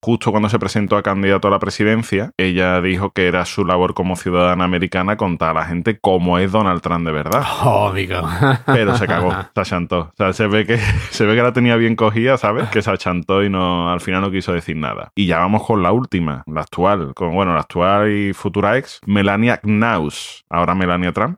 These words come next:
Speaker 1: con la cual se casa en dos mil cinco. Pero
Speaker 2: Ujú.
Speaker 1: bueno, se casa en dos mil cinco, pero ya la conocía desde mil novecientos noventa y ocho. Con esta ha tenido un hijo, que es, eh, Barron William Trump, que lo tuvo en dos mil seis, es decir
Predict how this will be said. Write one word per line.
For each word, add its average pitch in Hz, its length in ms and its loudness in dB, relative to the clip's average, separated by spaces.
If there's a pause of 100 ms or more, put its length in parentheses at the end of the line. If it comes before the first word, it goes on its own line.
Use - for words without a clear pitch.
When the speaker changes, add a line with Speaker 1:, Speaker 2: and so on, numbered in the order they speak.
Speaker 1:
con 101 180 2
la 90 120 2
cual 101 260 2
se 110 200 0
casa 110 560 -2
en 104 280 0
dos 92 140 2
mil 113 220 0
cinco. - 540 -4
Pero 92 200 4
Speaker 2:
Ujú. 90 40 4
Speaker 1:
bueno, 98 240 2
se 90 160 -4
casa 101 160 0
en 110 60 4
dos 110 100 4
mil 113 120 4
cinco, 120 340 0
pero 104 160 2
ya 101 120 4
la 107 120 0
conocía 110 480 0
desde 85 240 0
mil 104 180 2
novecientos 113 480 2
noventa 98 420 0
y 98 60 4
ocho. 110 400 0
Con 95 220 0
esta 101 220 0
ha - 20 2
tenido 117 460 2
un 104 180 2
hijo, 82 340 -6
que 87 200 2
es, - 120 -4
eh, 90 160 2
Barron 101 460 0
William 101 460 2
Trump, - 340 -6
que 101 80 0
lo 90 140 4
tuvo 104 160 4
en 120 100 4
dos 104 140 4
mil 95 240 2
seis, 73 280 -2
es 82 80 -2
decir 80 360 -4